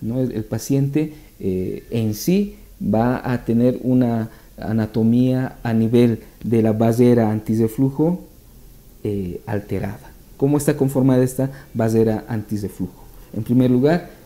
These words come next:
el esfínter esofágico inferior, que lo tenemos en esta parte, ¿no?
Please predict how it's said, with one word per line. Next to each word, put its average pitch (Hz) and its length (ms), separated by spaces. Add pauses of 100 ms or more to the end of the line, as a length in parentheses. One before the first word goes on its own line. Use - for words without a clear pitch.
(100)
el 104 140
esfínter 147 560
esofágico 123 840
inferior, 90 640
que - 180 (160)
lo 101 120
tenemos 117 560 (320)
en 101 160
esta 104 260
parte, - 300 (560)
¿no? 135 240